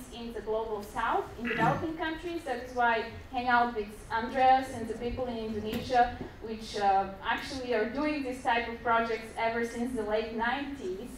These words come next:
And only in two thousand ten, when I visited Boston for the first time and I saw the emerging D I Y bio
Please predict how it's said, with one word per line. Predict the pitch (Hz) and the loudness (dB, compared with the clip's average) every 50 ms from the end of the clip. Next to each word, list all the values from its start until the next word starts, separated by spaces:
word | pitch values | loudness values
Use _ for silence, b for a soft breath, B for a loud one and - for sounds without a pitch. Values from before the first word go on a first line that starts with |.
| - B B B B B B | -14 B B B B B B
And | 240 247 269 262 | 2 2 2 6
only | 262 277 311 330 339 330 320 311 311 | 8 10 10 10 8 4 2 2 0
in | 302 | 0
two | - 302 302 | 0 -2 -2
thousand | - 302 285 277 277 269 262 254 254 262 285 | 0 2 4 4 4 2 0 -4 -4 0 2
ten, | 285 285 294 269 | 2 2 2 0
when | 269 262 | -2 -2
I | 254 240 | -2 -2
visited | 240 254 262 262 - - 254 233 233 220 | -2 -4 -6 -6 -8 -8 -10 -10 -2 4
Boston | 240 240 247 - - - 254 233 226 | 6 6 6 6 4 -2 -6 -8 -6
for | 214 220 214 | -4 -4 -4
the | 208 220 214 | -4 -4 -6
first | - 247 240 233 233 - - | -4 -4 -4 -4 -4 -4 -2
time | 285 320 359 359 339 | 0 2 2 2 0
and | 294 254 240 | 0 -2 -4
I | 220 226 | -4 -4
saw | 233 - - 320 302 330 330 269 | -6 -4 0 2 4 4 4 2
the | 254 233 | 0 -2
emerging | 226 233 233 247 254 254 254 247 220 220 | -2 -2 0 0 0 0 -2 -4 -8 -8
D | - 233 233 | -6 -2 -2
I | 226 226 | 0 0
Y | 220 220 208 202 202 | 0 0 0 0 0
bio | 226 233 233 240 240 226 | 2 2 4 4 2 0